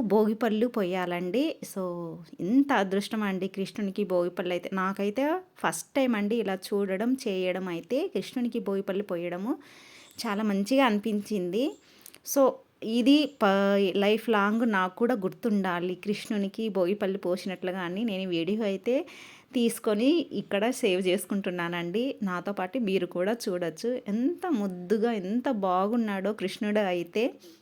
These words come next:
ఈ భోగిపళ్ళు మామూలుగా చిన్నపిల్లలకు ఫైవ్ ఇయర్స్ లోపల అయితే పోస్తారండి మా సైడు. So మా ఇంట్లో చిన్నపిల్లలు అయితే లేరు, ఇంకా పెద్దవాళ్ళు అయిపోయారు.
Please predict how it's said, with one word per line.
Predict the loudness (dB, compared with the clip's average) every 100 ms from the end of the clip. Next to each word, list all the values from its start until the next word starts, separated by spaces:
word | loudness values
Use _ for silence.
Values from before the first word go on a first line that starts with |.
| _ _ _ _ _ _ _ _ _ _ _ -20 -20 _ _ _ _ _ _ _ _ _ _ _ _ _ _ 4
ఈ | 8
భోగిపళ్ళు | 10 10 10 8 6 6 8 6 4 0 _ _ _ 2
మామూలుగా | 4 6 6 6 6 6 4 -2 _ -4
చిన్నపిల్లలకు | 2 4 4 4 4 4 2 0
ఫైవ్ | 2 4 4
ఇయర్స్ | 6 6 4 2
లోపల | 2 2 2 2
అయితే | 2 2
పోస్తారండి | 2 0 0 -2 -2 0 0
మా | 0 0
సైడు. | -2 -2 0 2 0 -2
So | -2 0 0
మా | 0
ఇంట్లో | 0 0 0 0
చిన్నపిల్లలు | 0 2 2 4 4
అయితే | 2 0 2
లేరు, | 2 2
ఇంకా | 0 0
పెద్దవాళ్ళు | -2 0 0 0
అయిపోయారు. | -2 -2 -2 0